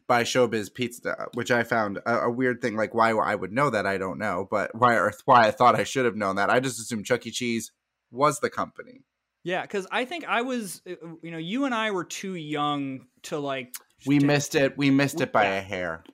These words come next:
Speaker 2: Yeah, we missed Showbiz Pizza. So, like, I, I just remember Chuck E. Cheese. So in our world, there wouldn't have been any kind, and when I'm five, I'm not keeping up with, you know, the lawsuits of pizza-themed entertainment.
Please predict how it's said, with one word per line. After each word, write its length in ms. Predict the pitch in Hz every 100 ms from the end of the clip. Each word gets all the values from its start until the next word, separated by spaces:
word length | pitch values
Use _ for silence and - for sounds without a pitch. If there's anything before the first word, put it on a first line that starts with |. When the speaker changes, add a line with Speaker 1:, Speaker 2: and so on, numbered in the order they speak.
| _
Speaker 2:
Yeah, 140 | 156 143
we 160 | 160
missed 300 | 175 190 196
Showbiz 500 | - 175 156 143 131
Pizza. 300 | - 139 127
So, 100 | 127
like, 140 | 147 127
I, 140 | 151 147
I 140 | 185
just 220 | 165 -
remember 420 | 147 147 190 156
Chuck 240 | 131 143 131
E. 80 | 123
Cheese. 280 | 135 131
So 140 | 131 147
in 60 |
our 280 | 135 156 185
world, 540 | 151 147 143 135 131 127 _ _ -
there 140 | 156 160
wouldn't 280 | 156 160 156
have 220 | 135 123
been 380 | 151 151 147 143
any 280 | 147 143 139
kind, 240 | 147 147
and 220 | 175 156 - _
when 120 | 165
I'm 160 | 151 147
five, 540 | - 180 170 170 156
I'm 100 | 147
not 180 | 147 139
keeping 280 | - 170 156
up 160 | 147 151
with, 180 | 147 -
you 80 | 147
know, 100 | 131
the 120 | 135
lawsuits 680 | 135 143 151 - 147 139 143
of 200 | 127 -
pizza-themed 680 | 175 156 160 - 160 151 147
entertainment. 720 | 135 - 151 139 113 143